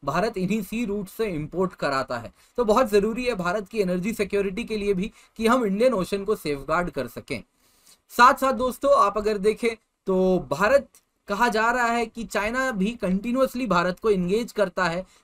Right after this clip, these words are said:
एलएसी वाले इलाके में पाकिस्तान भी आप देखें तो इसी लैंड रूट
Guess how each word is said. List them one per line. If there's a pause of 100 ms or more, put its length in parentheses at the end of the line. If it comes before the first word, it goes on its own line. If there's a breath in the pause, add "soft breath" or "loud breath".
एलएसी
वाले
इलाके
में
पाकिस्तान
भी
आप
देखें (320 soft breath)
तो
इसी
लैंड
रूट